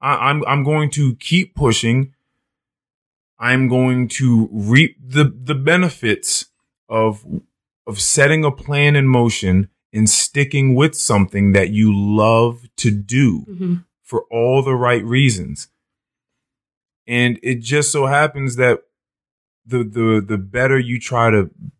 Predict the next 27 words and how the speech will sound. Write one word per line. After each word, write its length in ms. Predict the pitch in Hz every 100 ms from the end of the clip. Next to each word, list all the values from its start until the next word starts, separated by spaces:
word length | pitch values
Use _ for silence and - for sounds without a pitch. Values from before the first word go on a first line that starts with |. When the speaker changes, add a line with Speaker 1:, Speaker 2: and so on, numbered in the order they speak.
| -
Speaker 1:
be, 480 | 117 135 156 76 55 _ _ _ _ _ _
like, 180 | 110 107
just 200 | 131 123
as 280 | 127 135 127
a, 100 | 113
as 160 | 117
a 60 | 110
human 680 | 98 - 165 175 175 165 147
being, 480 | 139 151 107 80 -
the 80 | 104
better 340 | 104 127 143
you 100 | 151
try 180 | 143 139
to 80 | 127
be, 240 | 123 135 - _ _ _ _ _
the 80 | 107
more 420 | 110 117 139 151
people 360 | - 151 139
feel 260 | 143 151 147
connected 480 | 147 143 143 143 135
to 100 | 156
you, 300 | 165 170 - -
the 80 |
more 400 | 95 92 107 135
they 140 | 139 143
love 280 | 135 139 135
you. 240 | 151 147